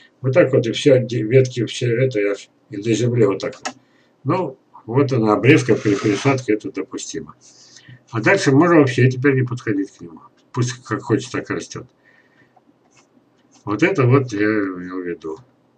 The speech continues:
Вот это вот двадцатилетней давности. Случайно нашёл. Ну чё случайно, у меня там сотни статей таких. Вот. Обрезку на кольцо, а Валерий Константинович Железов считает обрезку на кольцо одной из причин гибели плодовых деревьев.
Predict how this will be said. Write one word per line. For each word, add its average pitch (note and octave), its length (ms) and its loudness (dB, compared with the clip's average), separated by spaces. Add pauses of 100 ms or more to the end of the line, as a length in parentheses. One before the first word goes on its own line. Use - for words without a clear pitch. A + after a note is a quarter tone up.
(720)
Вот G2 220 -6
это D#3 240 0
вот B2+ 200 0
двадцатилетней G2 800 -2
давности. A2+ 680 0 (300)
Случайно G2+ 640 -2
нашёл. F2+ 460 -12 (600)
Ну B2+ 80 -4
чё D#3 140 0
случайно, G#2+ 500 4
у G2 40 0
меня G2 160 0
там G2 140 -4
сотни F#2+ 340 0
статей G2 360 -2
таких. - 400 -14 (2000)
Вот. E2+ 460 -2 (1900)
Обрезку A#2 520 2
на G#2+ 140 2
кольцо, A2+ 680 2
а G2 220 -2
Валерий G#2+ 280 2
Константинович G2+ 400 -4
Железов A2 340 2
считает G#2+ 380 -4
обрезку G#2 400 -2
на F#2+ 100 -6
кольцо G#2 360 -4
одной A2 220 -2
из G2+ 60 -6
причин - 400 -12
гибели G2 340 -4
плодовых F#2+ 500 -10
деревьев. F2 320 -8